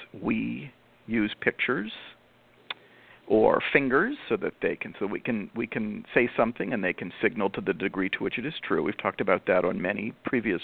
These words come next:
programs, but I don't think that's the issue here. I'm trying to read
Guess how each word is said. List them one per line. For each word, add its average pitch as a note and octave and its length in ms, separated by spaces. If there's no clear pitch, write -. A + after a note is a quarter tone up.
programs, - 540
but - 240
I B2 100
don't B2+ 180
think A#2 160
that's G#2+ 300
the A#2+ 120
issue - 280
here. - 300
I'm - 160
trying B2 240
to G#2+ 80
read A#2+ 400